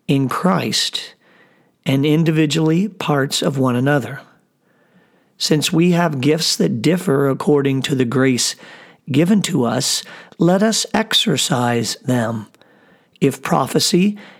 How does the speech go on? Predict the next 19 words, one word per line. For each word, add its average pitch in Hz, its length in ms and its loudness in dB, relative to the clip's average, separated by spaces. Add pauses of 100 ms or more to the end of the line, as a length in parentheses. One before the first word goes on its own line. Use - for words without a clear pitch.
(160)
in 160 120 2
proportion 151 680 0
to 160 140 0
the 147 120 2
faith. 175 540 -2 (600)
If - 180 0
ministry, 147 760 0 (360)
in 165 240 2
ministering. 127 680 0 (720)
If 143 200 0
one 147 160 2
is 135 100 0
a 151 80 0
teacher, 220 720 0
in 180 220 2
teaching. 196 680 0 (540)
If 147 180 2
one 147 300 2
exhorts, 151 960 0